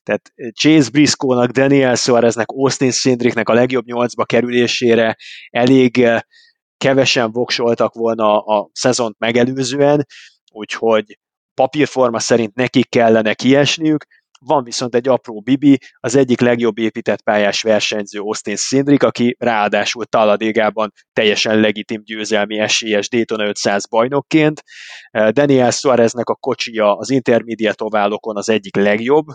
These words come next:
ebben a szezonban, és Alex Bowmannek is fekszenek az intermediate oválok,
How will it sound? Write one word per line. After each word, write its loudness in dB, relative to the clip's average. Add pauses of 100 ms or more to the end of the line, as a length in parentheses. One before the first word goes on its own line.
ebben -2
a 0
szezonban, -2 (360)
és -4
Alex 2
Bowmannek -2
is -8 (260)
fekszenek -2 (640)
az -10
intermediate 0
oválok, 0